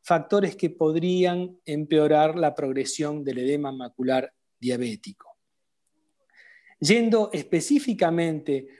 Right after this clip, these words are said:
a lo que es la evolu-, la evaluación oftalmológica, hay numerosos métodos complementarios que podemos utilizar, pero hay cuatro que son especialmente importantes. Por supuesto, uno es la toma de la agudeza vi-, visual mejor corregida,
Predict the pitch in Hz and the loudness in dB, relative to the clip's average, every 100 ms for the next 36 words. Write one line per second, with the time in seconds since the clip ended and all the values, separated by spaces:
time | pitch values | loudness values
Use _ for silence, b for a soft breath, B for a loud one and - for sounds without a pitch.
0 | B 143 143 147 165 165 160 165 147 143 | B -6 -4 -2 0 0 0 -2 0 -2
1 | 143 165 - 135 139 135 139 143 135 139 | -4 -6 -6 -4 0 0 0 0 -2 -4
2 | 127 - 254 220 156 - 120 117 135 160 | -6 -2 0 2 0 -6 -10 -8 0 2
3 | 160 151 131 151 147 156 160 175 226 196 | 2 -2 0 0 0 -2 0 2 2 0
4 | 165 - 151 151 147 131 131 127 131 127 | -4 -4 -6 0 -2 -2 -10 -8 -8 -8
5 | 131 151 147 - 127 139 151 - 165 185 | 2 2 4 0 -4 -4 -4 -4 -2 0
6 | 190 - 185 180 B B B B 226 247 | 2 4 2 2 B B B B 2 2
7 | 277 - 311 285 240 175 - 202 208 135 | 2 2 0 2 -4 -4 -2 -2 -2 -6
8 | - 190 190 180 180 180 156 139 135 131 | -6 0 0 0 -2 -4 -4 -6 -8 -10
9 | 113 113 - 120 - b b _ 185 170 | -10 -12 -14 -14 -14 b b _ 0 0
10 | 214 285 277 - 208 196 - 226 214 208 | 0 0 -2 2 2 2 0 2 4 2
11 | 190 175 151 151 151 190 190 160 147 139 | 0 -4 0 0 2 2 4 4 2 0
12 | 147 170 160 147 - _ _ - 139 147 | -2 -2 -2 -4 -8 _ _ -20 -6 -6
13 | - 180 175 - 180 180 160 151 - 226 | 0 0 0 -2 -2 -2 -4 -6 0 2
14 | 180 180 | 4 2